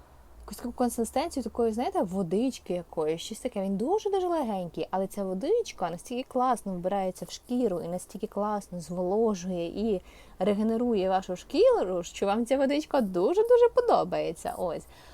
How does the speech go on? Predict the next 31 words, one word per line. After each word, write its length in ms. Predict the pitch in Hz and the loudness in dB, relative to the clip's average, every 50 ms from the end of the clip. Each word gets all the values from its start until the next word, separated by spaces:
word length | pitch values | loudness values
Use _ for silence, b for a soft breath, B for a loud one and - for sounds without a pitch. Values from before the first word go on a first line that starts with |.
| B B - - | B B -12 -6
Тому 380 | - 202 208 233 262 262 214 190 | -4 -2 0 2 2 0 0 -2
запам'ятайте 540 | 214 202 214 208 202 233 247 294 302 330 277 | -2 -4 -2 -2 2 2 2 2 2 -2 -2
цей 180 | - 254 220 | -2 -2 -2
крем, 440 | 208 - 226 233 285 359 392 339 240 | -2 0 0 0 0 0 0 -2 0
дуже 280 | 190 208 208 202 196 190 | 0 0 0 0 -2 -4
класний, 680 | - - 220 247 311 381 - - 294 254 226 208 190 | -2 0 0 2 0 0 -2 -4 -4 -4 -2 -2 -2
з 240 | 196 190 190 208 202 | -4 -4 -4 -4 -4
такою 380 | - - - - 202 196 196 190 | -4 -4 -4 -2 -2 0 0 0
лисичкою, 1000 | 185 190 202 196 - - - 277 359 392 - - - 320 277 254 240 226 202 160 | 0 0 0 -2 -4 -4 -4 -4 -4 -4 -4 -6 -4 -4 -2 0 0 -2 -2 -4
Йопе, 760 | 180 196 208 226 285 320 - - - 262 247 247 240 226 220 - - - - - - - | -4 -2 -2 -2 -2 -4 -4 -4 -2 0 2 2 2 0 -4 -8 -16 -20 -20 -20 -10 -6
дуже 400 | 196 196 226 240 240 202 185 175 | -2 0 2 2 2 2 0 -2
класний. 400 | - 214 233 285 302 - 233 214 | 0 0 0 0 0 0 -2 -2
Він 120 | 208 208 | 0 0
рятував 380 | 202 208 - - 202 214 202 196 | 0 -2 -2 -2 -2 -2 -2 -2
не 180 | 196 208 214 214 | -2 -4 -4 -2
раз 400 | 220 208 190 175 170 165 - 190 | -2 0 0 0 -2 -4 -6 -8
мою 240 | 180 175 170 175 | -6 -4 -4 -6
шкіру 440 | 170 - - - 202 185 180 175 175 | -6 -8 -6 -4 -2 -2 0 -2 -2
зимою. 640 | 175 175 190 190 202 208 233 285 381 403 370 294 - B B B B B B B B B B B - - - | -2 -4 -4 -4 -2 -2 -2 -2 0 -2 -2 -2 -4 B B B B B B B B B B B -20 -14 -10
Мені 200 | 180 185 190 196 | -6 -4 -2 -2
дуже 440 | 196 185 202 226 214 190 165 160 156 | 0 2 4 4 4 2 0 -4 -6
сподобався. 1040 | - - - 180 170 196 254 330 381 359 277 208 - - - 190 175 170 165 - - - - - - | -8 -6 -6 -4 0 2 2 2 2 2 0 -2 -4 -6 -6 -4 -4 -4 -4 -6 -8 -12 -16 -14 -6
Абсолютно, 800 | - - 196 - - - 202 240 311 370 359 - 269 233 220 202 - | -4 -4 -4 -2 -4 -2 0 0 0 -2 -2 -2 -2 -2 -2 -2 -2
я 160 | 196 220 226 | 0 0 2
думаю, 400 | 220 214 226 233 233 214 202 185 | 2 2 0 0 0 -2 -4 -4
що 180 | - - 214 202 | -4 -4 -2 0
буду 240 | 214 214 202 196 | 0 0 0 -2
повторювати 580 | 185 - 185 - - 196 190 190 185 185 - 180 | -4 -6 -6 -4 -4 -2 0 0 -2 -2 -4 -6
креми 320 | - - 202 190 190 190 | -6 -4 -4 -4 -4 -2
для 160 | 190 185 185 185 | -2 -2 -2 -2
рук 100 | 185 | -4